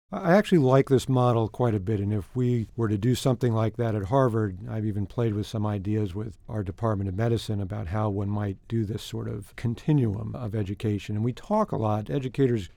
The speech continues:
certainly give a lot of lip service to this notion of the continuum of education, that becoming a doctor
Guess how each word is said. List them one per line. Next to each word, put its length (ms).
certainly 380
give 220
a 60
lot 260
of 320
lip 220
service 460
to 100
this 240
notion 340
of 120
the 100
continuum 500
of 100
education, 600
that 200
becoming 380
a 60
doctor 580